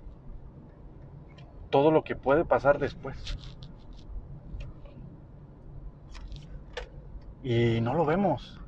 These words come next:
Estamos tan enfrascados en nuestro, a veces, sufrimiento, a veces esa mentalidad de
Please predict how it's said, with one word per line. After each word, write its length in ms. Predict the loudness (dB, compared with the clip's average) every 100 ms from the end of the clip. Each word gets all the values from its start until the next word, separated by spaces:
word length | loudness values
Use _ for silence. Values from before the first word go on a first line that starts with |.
| -14 -12 -10 -10 -12 -8 -8 -8 -6
Estamos 440 | 0 4 6 6 8
tan 200 | 8 8
enfrascados 1160 | 4 4 4 4 6 8 10 8 2 -4 -12 -12 -12 -10 -8 -8 -10 -12 -12 -6 2
en 240 | 6 8
nuestro, 760 | 8 8 6 8 12 12 8 0 -14 -16 -14 -8 -4 -4 -4 -6 -12 -14 -12 -10 -10 -6 -8 -6 -8 -8 0
a 80 | 4
veces, 260 | 6 4
sufrimiento, 760 | 0 0 0 2 4 4 2 -6 -10 -14 -16 -16 -16 -18 -18 -16 -14 -10 -6 -6 -6 -8 -2 -2 0 0 0 -2 -12 -14 -14 -14 -12 -12 -12 -14 -14 -16 -16 0
a 120 | 6
veces 520 | 6 8 6 6 -2 -12 -14 -14 -16 -18 -18 -18 -18 -16 -16 -16 -16 -16 -18 -16 0
esa 920 | 2 4 10 12 12 12 10 8 4
mentalidad 1120 | 6 4 8 8 10 6 6 10 12 12 12 10
de 340 | 6 4